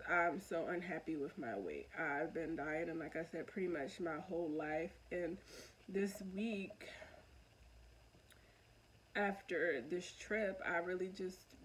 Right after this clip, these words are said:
realized that I need to make some changes. I, I know that I'll never, I'll probably never be skinny. Um, I've never been skinny. I've always been overweight,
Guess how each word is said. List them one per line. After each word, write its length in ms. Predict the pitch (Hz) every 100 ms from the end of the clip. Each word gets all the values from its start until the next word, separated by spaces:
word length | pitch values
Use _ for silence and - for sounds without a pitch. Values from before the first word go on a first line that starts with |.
| 165
realized 760 | 180 180 170 170 160 156 165 190 - - 175 196
that 380 | - 165 160 - -
I 100 | 185
need 300 | 190 196 -
to 160 | 202
make 280 | 170 156 113 -
some 240 | 170 147 -
changes. 640 | - 180 160 156 107 190 -
I, 260 | 175 -
I 80 | 185
know 180 | 185 202
that 180 | 226 208
I'll 200 | 196 185
never, 420 | 180 175 175 170 - - - - - -
I'll 140 | 226 233
probably 520 | 269 311 349 320 302
never 340 | 262 220 208
be 220 | 202 196 185
skinny. 640 | - - 135 - 64 - -
Um, 300 | 170 165 147 -
I've 140 | 175
never 260 | 180 208 208
been 280 | 202 196 196
skinny. 500 | - 185 185 180 175
I've 200 | 165 160
always 260 | 165 185
been 180 | 196 185
overweight, 760 | 180 185 180 170 165 170 165